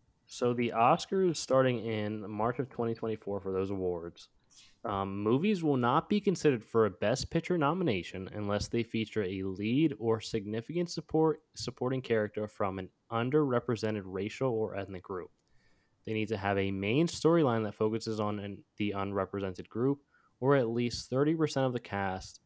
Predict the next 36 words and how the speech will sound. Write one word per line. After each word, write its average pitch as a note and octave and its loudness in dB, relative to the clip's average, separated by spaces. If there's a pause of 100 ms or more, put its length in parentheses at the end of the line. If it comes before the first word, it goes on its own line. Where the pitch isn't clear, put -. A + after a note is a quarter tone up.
(260)
comes A2 -4
from A2+ -4
two C3+ -2
or D3+ 4
more B2+ 2
unrepresented G#2+ -4
g-, - -20 (180)
groups. D#3 0
So A2+ 0
we're G#2+ 0
talking G#2 -2
women, B2 0 (140)
ethnic G#2+ -2
minorities, G#2 0
L G#2 -2
G G2+ -4
B G2 -6
T G2 -10
Q, A#2+ 0
or G#2+ 0
the G#2 -6
disabled. - -10
What - -10
do E3 -4
you, F#3 -10
what B2 -4
do D3+ 2
you G#3 4
guys - -2
think A#2+ -4
about F#2+ -4
these, F#2 -6
like, F2 -6
requirements F#2 -6
they're E2 -12
inputting? - -16